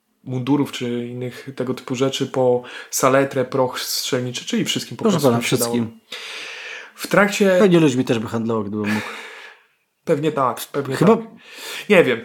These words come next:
Speaker 2: Ciekawe, czy gdzieś jeszcze mógł wtedy. Pewnie tak.
Speaker 1: Mógł, w Stanach był. Był w, e, pięćdziesiątym pierwszy raz w Stanach, tysiąc osiemset pięćdziesiąty.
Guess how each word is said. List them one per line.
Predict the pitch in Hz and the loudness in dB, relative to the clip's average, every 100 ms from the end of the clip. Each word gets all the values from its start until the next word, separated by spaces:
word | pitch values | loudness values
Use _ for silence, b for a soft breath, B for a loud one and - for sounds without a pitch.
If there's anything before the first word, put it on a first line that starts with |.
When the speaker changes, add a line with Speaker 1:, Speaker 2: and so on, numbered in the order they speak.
| - | -8
Speaker 2:
Ciekawe, | - 220 | 0 2
czy | - | 4
gdzieś | 160 147 131 | 0 -2 -4
jeszcze | 131 127 | -4 -2
mógł | 120 | -2
wtedy. | - 135 120 123 - | -4 -8 -8 -8 -10
Pewnie | 202 156 | -2 0
tak. | 135 | 4
Speaker 1:
Mógł, | 214 208 - | 4 4 0
w | |
Stanach | - 214 131 120 | -4 -2 -2 -6
był. | 123 117 - _ _ _ _ _ _ _ _ _ _ | -10 -12 -14 _ _ _ _ _ _ _ _ _ _
Był | 123 143 143 | -2 -2 -2
w, | - - - 143 139 139 | -6 -12 -4 2 4 4
e, | |
pięćdziesiątym | 139 147 135 156 151 143 | 0 -4 -4 -2 -2 -2
pierwszy | 135 139 147 | -2 -2 -2
raz | - | -4
w | - | -4
Stanach, | 156 120 113 | -6 -6 -8
tysiąc | - - 127 - | -14 -10 -8 -8
osiemset | - - - | -8 -10 -10
pięćdziesiąty. | 131 120 - 127 - | -10 -6 -6 -6 -8